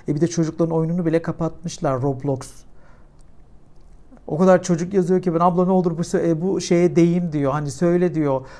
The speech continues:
"Roblox'u kapatmışsınız." Açın ya çocuklar. Bilmiyorum kötü oyun mu, iyi oyun mu ama, e, iki milyara yakın üyesi varmış. Açın ya. Buradan, e, devlet yetkililerine sesleniyorum. Açın çocukların oyununu ya.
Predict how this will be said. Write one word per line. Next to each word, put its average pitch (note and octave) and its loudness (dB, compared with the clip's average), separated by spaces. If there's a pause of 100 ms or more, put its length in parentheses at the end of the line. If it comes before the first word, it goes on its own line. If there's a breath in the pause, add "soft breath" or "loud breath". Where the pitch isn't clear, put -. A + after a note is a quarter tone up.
(120 loud breath)
"Roblox'u F3+ 2
kapatmışsınız." D3+ -2
Açın A#3 -6
ya F#3 -4
çocuklar. F#3 -2 (500 loud breath)
Bilmiyorum G3 0 (200 loud breath)
kötü F3 2
oyun F3+ 2
mu, E3 -2
iyi F3+ 2
oyun E3 2
mu D3+ -6
ama, F3+ 2 (260 loud breath)
e, D3 -2
iki F#3+ -2
milyara F3 4
yakın E3+ 2
üyesi F3+ 0
varmış. C3 0
Açın G#3 -2
ya. F3 -4
Buradan, F3 -4 (460 loud breath)
e, - -10
devlet E3+ 2
yetkililerine E3+ 0
sesleniyorum. E3+ -4
Açın G3+ -6
çocukların D#3 -6
oyununu C#3+ -4
ya. D3 -6